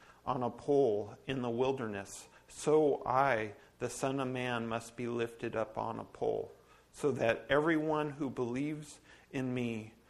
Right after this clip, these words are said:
will have eternal life." And I'm sure if you've been a Christian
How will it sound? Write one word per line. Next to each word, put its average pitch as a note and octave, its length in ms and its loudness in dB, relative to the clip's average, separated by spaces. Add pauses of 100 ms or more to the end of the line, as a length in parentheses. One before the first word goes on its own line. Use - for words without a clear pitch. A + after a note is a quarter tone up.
(260)
will A#2+ 240 6
have A2+ 360 2
eternal A#2 500 -8
life." - 540 -6 (1500)
And B2+ 400 -4 (120)
I'm D3 180 2
sure F3+ 360 2 (280)
if C3 260 -2
you've C3+ 180 -2
been D3+ 160 -2
a C3 40 -2
Christian B2+ 720 -4